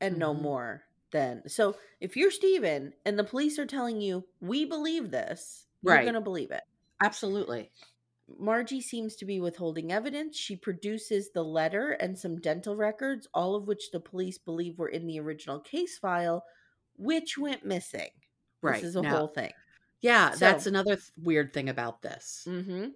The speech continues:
Speaker 1: So in two thousand six, when this case is reopened, Wendy Reed is the investigator. She reopens it. She goes to get the original case file, which would have had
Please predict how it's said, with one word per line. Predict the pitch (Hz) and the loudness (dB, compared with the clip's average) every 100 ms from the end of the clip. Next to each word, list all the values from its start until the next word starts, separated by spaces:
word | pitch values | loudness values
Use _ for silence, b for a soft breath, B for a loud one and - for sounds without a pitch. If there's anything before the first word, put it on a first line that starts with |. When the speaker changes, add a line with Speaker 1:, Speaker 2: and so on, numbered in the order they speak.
| - b b b b b b | -14 b b b b b b
Speaker 1:
So | - 240 233 | -2 2 2
in | 226 | 0
two | 277 302 | -2 0
thousand | 294 311 311 285 | 0 -2 -4 -4
six, | 202 196 | -4 -2
when | 185 | -4
this | 180 | -4
case | - 180 190 | -4 -4 -4
is | 208 196 | -8 -6
reopened, | 214 196 151 160 156 147 | -2 0 0 0 -2 -2
Wendy | 156 185 220 | -2 -2 -6
Reed | 208 165 170 | -4 -2 -2
is | 175 185 | -2 -4
the | 190 | -6
investigator. | 165 151 147 160 143 139 147 | -2 -4 -4 -4 -2 0 -2
She | 147 185 | -4 -4
reopens | 196 190 170 175 160 | -2 0 -2 -4 -4
it. | 160 - | -4 -4
She | 247 | -6
goes | 269 320 311 | -2 -2 -2
to | 269 | -6
get | 269 | -4
the | 214 185 | 0 -2
original | 160 196 220 262 | 2 0 2 -4
case | 269 277 - | -4 -6 -4
file, | 196 170 | 0 0
which | 156 156 | 0 -4
would | 185 | -6
have | 180 185 | -6 -2
had | 170 156 151 | 0 0 -4